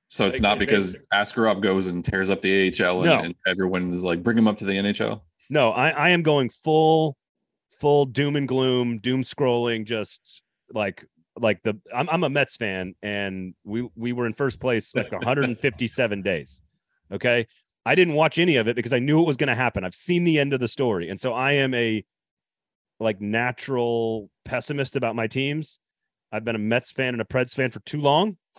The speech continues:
Speaker 2: <laughs> And so I've seen the story. So I'm preparing myself for them to be so bad that they're trading U C Saros at the deadline. Uh, yes, I realize this is irrational. And oh, by the way, we didn't talk about this on our, on our starting lineup, but it does feel like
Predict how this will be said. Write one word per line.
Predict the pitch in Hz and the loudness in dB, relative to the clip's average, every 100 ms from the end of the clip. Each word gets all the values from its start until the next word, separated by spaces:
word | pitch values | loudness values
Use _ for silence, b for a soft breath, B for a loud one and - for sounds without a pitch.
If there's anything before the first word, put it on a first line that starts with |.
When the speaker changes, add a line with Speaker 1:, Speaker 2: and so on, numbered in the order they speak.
| - | -6
Speaker 2:
<laughs> | 185 _ - - _ _ _ 180 _ b b b b | -6 _ -4 -4 _ _ _ -8 _ b b b b
And | 120 110 | -8 -2
so | |
I've | 120 107 | -4 -2
seen | 170 175 | -2 0
the | 151 | -2
story. | - 160 170 190 | 0 2 2 0
So | - 135 120 | 0 -2 0
I'm | 117 110 | -2 -6
preparing | 107 123 170 180 160 | -6 -2 2 2 2
myself | 139 - 131 120 | 0 0 -2 0
for | |
them | 123 117 | -2 -2
to | |
be | 104 | -4
so | - 160 170 | -2 0 2
bad | 160 147 | 2 0
that | 127 | -2
they're | 117 | -8
trading | - 143 139 131 | -6 -4 -2 -2
U | 123 | -4
C | 117 | -4
Saros | 117 117 104 101 98 - _ _ _ - | -4 -2 0 -2 -4 -10 _ _ _ -8
at | 101 | -8
the | 104 | -2
deadline. | 104 98 101 98 95 92 _ _ _ _ - | 0 0 -2 -4 -6 -10 _ _ _ _ -6
Uh, | 95 95 98 - | -2 0 -2 -4
yes, | 120 123 120 - | 0 2 2 -2
I | |
realize | 110 117 117 110 | -4 0 0 0
this | 113 104 | -4 -10
is | 98 | -6
irrational. | 98 107 110 - 110 | -4 -2 -2 -2 -4
And | 110 135 | 0 2
oh, | |
by | 151 131 | 2 0
the | 127 | 0
way, | 127 | 0
we | 113 | 0
didn't | 113 110 | -2 -2
talk | 113 | -4
about | 107 95 | -2 -4
this | 98 - | -4 -6
on | 95 | -6
our, | 90 - | -6 -6
on | 95 | -6
our | 90 | -4
starting | - 101 | -4 -4
lineup, | 98 101 92 | -2 -4 -4
but | 95 | -2
it | |
does | 120 110 | -2 -2
feel | 117 | 0
like | 104 | 0